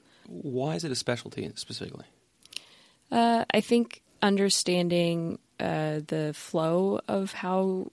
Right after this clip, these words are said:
Speaker 2: an experience can guide a user's perception of things is important.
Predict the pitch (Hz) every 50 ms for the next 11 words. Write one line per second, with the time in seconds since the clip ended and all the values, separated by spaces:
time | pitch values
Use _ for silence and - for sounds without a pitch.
0 | _ _ _ - 202 190 185 - - - 175 180 185 - - 202 175 165 - 160
1 | 156 165 170 170 165 165 170 165 160 165 170 165 160 - - - - - - _
2 | _ _ _ _ _ - - _ _ - - 170 170 - - - - - - 202
3 | 208 208 - - 208 208 214 214 214 - 208 202 208 - 196 196 190 - 180 180
4 | 180 196 208 214 -